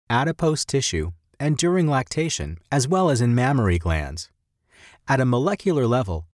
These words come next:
excess energy is a surplus of acetyl-CoA or citrate. Do you remember episode six of our energy metabolism course? Here's a quick reminder.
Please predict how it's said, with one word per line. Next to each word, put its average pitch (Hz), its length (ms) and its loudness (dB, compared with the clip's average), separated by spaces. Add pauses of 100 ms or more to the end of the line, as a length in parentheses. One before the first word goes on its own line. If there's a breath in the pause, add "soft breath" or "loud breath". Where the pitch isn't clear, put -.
(140)
excess 180 540 0
energy 117 480 -2
is 107 160 -2
a 131 80 -2
surplus - 540 -2
of 104 140 -8
acetyl-CoA 120 1000 -2
or 147 160 -2
citrate. 92 520 -4 (840 loud breath)
Do 143 100 -8
you 190 140 -4
remember 156 580 -2
episode 147 540 0
six - 360 -2
of 104 120 -2
our 98 80 2
energy 117 400 -2
metabolism 104 720 -2
course? 139 400 -4 (640 loud breath)
Here's 202 280 2
a 170 80 -2
quick - 300 -2
reminder. 90 600 0